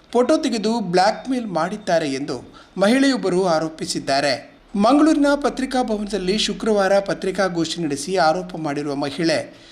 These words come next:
"ಬ್ಯೂಟಿಷಿಯನ್ ಕೋರ್ಸ್ ಮಾಡಿದ್ದ ನಾನು ಸುಮಾರು ಒಂದೂವರೆ ತಿಂಗಳ ಹಿಂದೆ ಸಲೂನ್‌ನಲ್ಲಿ ಕೆಲಸಕ್ಕೆ ಸೇರಿದ್ದೆ.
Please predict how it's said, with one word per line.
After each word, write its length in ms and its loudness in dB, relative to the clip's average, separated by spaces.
"ಬ್ಯೂಟಿಷಿಯನ್ 600 4
ಕೋರ್ಸ್ 280 -2
ಮಾಡಿದ್ದ 400 -2
ನಾನು 680 0
ಸುಮಾರು 420 4
ಒಂದೂವರೆ 580 0
ತಿಂಗಳ 280 -4
ಹಿಂದೆ 420 0
ಸಲೂನ್‌ನಲ್ಲಿ 640 0
ಕೆಲಸಕ್ಕೆ 540 -6
ಸೇರಿದ್ದೆ. 720 -4